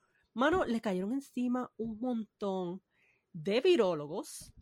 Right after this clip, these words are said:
y de epidemiólogos, lo, lo llamaron, eh, eh, que, que estaba, que era un histérico, que iba a crear histeria. Bueno, le cayeron encima.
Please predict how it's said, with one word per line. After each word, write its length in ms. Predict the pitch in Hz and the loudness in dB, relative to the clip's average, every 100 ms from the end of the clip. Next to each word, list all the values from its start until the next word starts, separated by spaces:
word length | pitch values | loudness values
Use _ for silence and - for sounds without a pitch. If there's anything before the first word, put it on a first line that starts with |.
| - | -6
y 220 | 202 180 | -2 0
de 140 | 170 160 | 0 -2
epidemiólogos, 800 | 180 190 262 220 180 180 185 - | -2 -2 0 0 0 -2 -6 -4
lo, 120 | 190 - | -4 -2
lo 140 | 185 | -2
llamaron, 680 | 180 170 165 175 226 233 233 | 0 0 -2 0 2 0 -2
eh, 600 | 196 185 165 156 143 180 _ _ - - _ _ _ _ - | -4 -2 -2 -2 -6 -10 _ _ -12 -12 _ _ _ _ -6
eh, 520 | 185 160 147 135 - - | -4 -4 -6 -10 -12 -6
que, 200 | 185 170 | -4 -2
que 140 | 190 | -4
estaba, 760 | 170 _ 202 175 208 220 185 170 - - - 214 | -4 _ -2 2 4 4 2 -2 -12 -20 -18 -2
que 200 | 208 - | -2 0
era 160 | 233 208 | 0 2
un 80 | 226 | 0
histérico, 640 | - 196 185 247 285 277 _ | -2 -2 0 -2 -6 -8 _
que 100 | 202 | 0
iba 140 | 185 | 2
a 40 | 185 | 0
crear 200 | 185 165 | -4 -6
histeria. 580 | - - 160 175 262 - _ _ | -8 -12 -10 -8 -10 -14 _ _
Bueno, 240 | 226 302 285 | 2 4 4
le 100 | 214 | 4
cayeron 320 | 185 175 277 | 4 2 2
encima. 480 | 285 - 202 202 | 0 -2 -2 -2